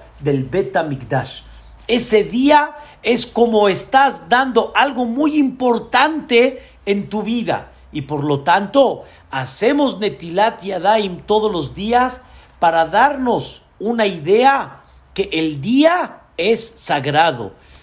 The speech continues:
No lo desperdicies, no lo tires.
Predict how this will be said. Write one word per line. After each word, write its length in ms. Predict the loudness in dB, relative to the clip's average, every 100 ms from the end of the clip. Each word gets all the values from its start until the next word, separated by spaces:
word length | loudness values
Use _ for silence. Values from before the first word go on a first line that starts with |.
| _
No 180 | -4 -2
lo 140 | 0 -2
desperdicies, 1040 | -6 -4 -4 -4 -12 -12 -12 -16 -20 -20 _ _ _
no 320 | -14 -2 2 4
lo 280 | 2 0
tires. 720 | -6 -4 -2 -2 -6 -14 -20